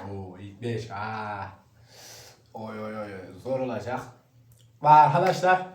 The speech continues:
linçlemeyin ha beni. Bu benim kendi kararım. Birinci sıraya Batu. Net bizim Batu girer.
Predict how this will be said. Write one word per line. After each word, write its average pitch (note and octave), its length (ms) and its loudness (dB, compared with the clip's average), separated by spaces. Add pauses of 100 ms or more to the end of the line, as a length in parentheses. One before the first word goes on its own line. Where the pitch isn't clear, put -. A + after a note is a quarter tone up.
(260)
linçlemeyin E3+ 580 4
ha F3 140 2
beni. D#3+ 260 2 (1300)
Bu G3 280 6
benim G3 240 6
kendi E3+ 280 2
kararım. - 380 2 (1600)
Birinci D3 400 2
sıraya F3 720 4 (600)
Batu. C#3 420 0 (260)
Net D#3 480 2
bizim D#3 280 -6
Batu C#3+ 240 -2
girer. B2+ 420 -4